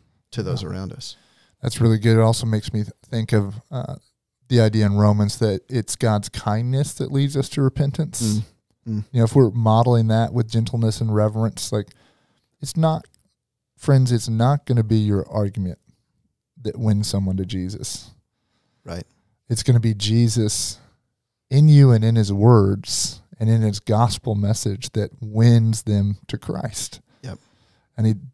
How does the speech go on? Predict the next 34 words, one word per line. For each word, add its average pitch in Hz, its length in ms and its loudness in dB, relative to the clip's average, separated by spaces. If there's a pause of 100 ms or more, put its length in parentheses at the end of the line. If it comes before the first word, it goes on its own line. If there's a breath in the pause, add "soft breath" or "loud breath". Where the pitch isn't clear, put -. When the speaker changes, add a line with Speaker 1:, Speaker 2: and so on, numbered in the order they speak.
Speaker 2:
does 139 240 6
so 101 340 0
through 107 220 -6
his 98 220 -4
grace 147 640 0 (140)
and 104 180 -6
through 107 160 -2
his 104 120 -4
goodness. 139 800 2 (760)
Um, 98 640 -4
and 110 140 0
we, 151 440 2 (800)
for 123 100 -4
some 151 400 4
reason, 107 400 2
in 101 100 -2
God's 104 440 -2
incredibly 123 760 0
divine 107 400 0
plan, 104 240 -2
we 113 100 0
actually 131 220 -4
get 113 100 -2
to 104 60 -12
be 107 100 0
a 101 60 -2
part 101 320 -2
of 95 140 -6
that. - 260 -12
Speaker 1:
We 113 120 -16
get 110 160 -8
to - 60 -14
be 107 160 -14
participants. - 760 -12